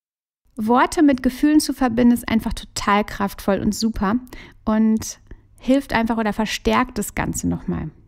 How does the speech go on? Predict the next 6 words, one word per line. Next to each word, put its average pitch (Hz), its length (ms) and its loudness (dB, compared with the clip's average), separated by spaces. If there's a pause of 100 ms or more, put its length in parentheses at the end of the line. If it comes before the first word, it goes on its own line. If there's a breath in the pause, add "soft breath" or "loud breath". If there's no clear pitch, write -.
(800)
Generell 247 380 6
ist 392 220 -2
es - 160 -4
doch 302 220 0
so, - 460 -8 (960 soft breath)
warum 294 520 2